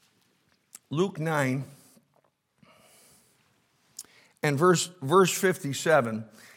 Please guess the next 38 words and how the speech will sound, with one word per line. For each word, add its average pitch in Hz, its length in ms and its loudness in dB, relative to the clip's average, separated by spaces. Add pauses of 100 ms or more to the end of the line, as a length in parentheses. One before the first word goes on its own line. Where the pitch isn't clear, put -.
(120)
says, 220 240 0
"And 220 100 2
it 180 80 -4
came 254 200 0
to 185 60 0
pass 175 400 2
that 151 120 -6
as 160 200 -6
they 180 160 0
went 202 380 -2
in 196 140 -2
the 156 80 0
way, 156 240 2
a 127 80 -4
certain 147 460 -4
man 151 420 -4 (400)
said 226 300 4
unto 160 260 4
him," 151 480 -2
the 127 100 -6
Lord 147 280 0
Jesus, 139 520 -6
"Lord, 156 460 2 (300)
I 190 140 8
will 262 140 2
follow 160 360 6
thee 196 120 0
whithersoever 160 920 0
thou 160 180 4
goest." 208 640 0 (880)
And 135 160 -4
Jesus 185 460 -2
said 208 240 6
unto 170 240 4
him, 165 400 0
"Foxes 180 480 2
have 220 220 4
holes, 127 500 -6